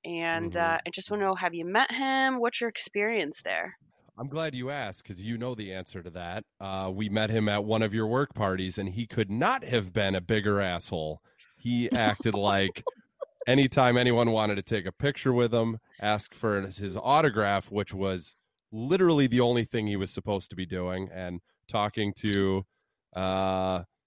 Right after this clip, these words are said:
Speaker 2: your em-, coworkers and employees of your company. I almost said the name, sorry.
Speaker 1: Thank you
Speaker 2: Um,
Speaker 1: for not doing that.
Speaker 2: he was a fucking asshole, and they, they say, "Don't meet your heroes." Well, he was one I shouldn't have met 'cause he was a fucking prick.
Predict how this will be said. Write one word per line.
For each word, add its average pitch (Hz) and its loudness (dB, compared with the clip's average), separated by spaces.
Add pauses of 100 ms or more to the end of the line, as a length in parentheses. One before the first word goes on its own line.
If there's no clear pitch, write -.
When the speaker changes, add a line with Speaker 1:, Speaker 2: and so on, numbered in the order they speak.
(280)
Speaker 2:
your 160 4
em-, 98 2 (260)
coworkers 107 0
and 92 -6 (360)
employees 110 0
of 90 -6
your 127 4
company. 101 -4
I 87 -10
almost 92 -6
said 95 -4
the 95 -6
name, 113 -4
sorry. 95 -2 (640)
Speaker 1:
Thank - -8
you 107 -2
Speaker 2:
Um, 101 2
Speaker 1:
for 165 -4
not 170 -4
doing 180 -8
that. 285 -4
Speaker 2:
he 151 0
was 214 2
a 185 2
fucking 156 2
asshole, 113 2
and 95 -2 (560)
they, 98 -2 (420)
they 113 -2
say, 113 2
"Don't 113 2
meet 120 2
your 110 -2
heroes." 127 -2
Well, 92 -2 (200)
he 104 -8
was 107 -2
one 107 2
I 101 0
shouldn't 98 -2
have 95 -2
met 85 -6
'cause - -12
he 92 -6
was 85 -8
a 90 -8
fucking 98 -6
prick. - -8